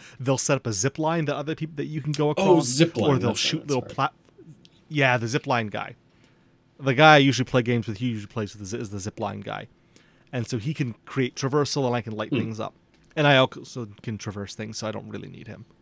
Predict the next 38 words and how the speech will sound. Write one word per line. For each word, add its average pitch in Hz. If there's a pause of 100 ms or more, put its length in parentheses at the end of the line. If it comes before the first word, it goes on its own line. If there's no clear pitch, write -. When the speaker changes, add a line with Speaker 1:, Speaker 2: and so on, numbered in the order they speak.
(360)
Speaker 1:
But, 113
you 120
know, 104
it's -
nice 107
that 110
he 107
feels, - (680)
you 147 (100)
know, -
Speaker 2:
<laughs> -
Speaker 1:
helpful. - (920)
Speaker 2:
Um, 127 (760)
so, -
so -
what 226
does - (160)
progression 113
look 80
like 80
in 78
this 78
game? 80
Um, 90 (480)
'Cause 92
there, 131
it 143
seemed 196
from 117
my 110
experience, 90
my 95
limited 113
experience, 80
there's 98
a 76
lot 85 (260)
and 78